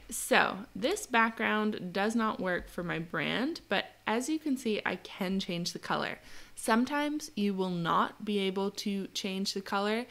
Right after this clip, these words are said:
so in that case, I instead replace it with a pattern. But we're lucky here that we can customize. Okay, great. So for example, let me click on all of these.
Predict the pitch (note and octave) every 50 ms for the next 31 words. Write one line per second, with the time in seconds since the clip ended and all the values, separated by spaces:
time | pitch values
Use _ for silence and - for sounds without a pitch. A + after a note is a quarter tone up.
0 | - - - - - - - G3 F#3+ F#3+ F#3+ F#3 F3+ F3 E3+ - - - F#3+ E3+
1 | E3+ F3+ - - - F3 F3 E3 D#3+ D#3 - E3+ E3 E3+ - - - D#3+ D#3 D#3
2 | D#3+ D#3+ D#3 E3+ E3+ - - - - - - F#3 F#3 F3 F3+ - - D#3+ D#3+ E3
3 | - - D3 - E3+ D#3+ D3+ D#3 D#3 - - D#3 - - - - - - - -
4 | - - - - - - - - - - E4 F4+ - - C#4 C#4 C#4+ C#4 B3+ B3
5 | B3 - - A3+ A#3 A3+ - A3 A3 G#3+ G#3+ G#3+ G#3 G3 - - F3 - - -
6 | - F#3+ F#3+ G3+ A3 - - G#3 - - - F3+ F3+ F3+ G#3 C#4 G4+ A4 - -
7 | - - - - - - - - - - - - - - - - - - - -
8 | - - D3+ E3 - - B3 D4+ F#4 - - - - - - - - - - -
9 | - - A3+ A3 G#3+ - A#3 A3+ G#3 G3 G3+ G#3 F#3 E3+ F3 F#3+ - - - -
10 | - G#3+ A3+ G#3 F#3 F#3 F#3+ - - - F3 E3+ - E3+ E3 E3+ E3 - - -
11 | - - - G3+ G3+ G3 G3 G3 G#3 - - -